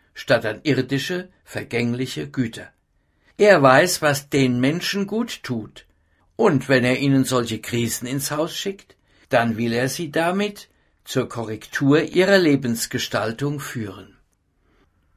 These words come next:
Er lädt sie und mich erneut ein, ihm zu vertrauen und nicht das Herz an den Götzen Mammon, das heißt materiellen Wohlstand, zu hängen.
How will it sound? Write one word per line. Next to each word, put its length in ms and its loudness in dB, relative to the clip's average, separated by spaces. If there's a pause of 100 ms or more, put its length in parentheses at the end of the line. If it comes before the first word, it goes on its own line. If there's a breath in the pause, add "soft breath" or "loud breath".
(500)
Er 260 6
lädt 380 4
sie 340 -2
und 280 0
mich 340 0
erneut 520 2
ein, 420 2
ihm 300 4
zu 180 -4
vertrauen 800 -2 (560 soft breath)
und 200 0
nicht 300 0
das 260 2
Herz 540 -2
an 160 -4
den 260 -4
Götzen 420 -4
Mammon, 560 0 (360 soft breath)
das 280 -8
heißt 340 -2
materiellen 640 -2
Wohlstand, 600 -4
zu 160 -10
hängen. 400 -16